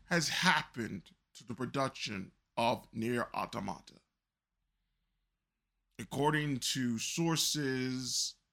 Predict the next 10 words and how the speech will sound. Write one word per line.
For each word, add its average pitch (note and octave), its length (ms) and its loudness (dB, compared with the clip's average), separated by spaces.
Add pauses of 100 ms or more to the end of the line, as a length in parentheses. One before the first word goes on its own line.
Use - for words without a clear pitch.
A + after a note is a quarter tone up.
(480)
both C#3 240 -4
in B2+ 60 -4
the C3 80 0
United C#3 440 2
States C3+ 320 -2
and A#2+ 100 -2
in A#2 140 0
Japan, A#2 640 -4 (840)
Nier D#3+ 280 6
Automata E3 960 4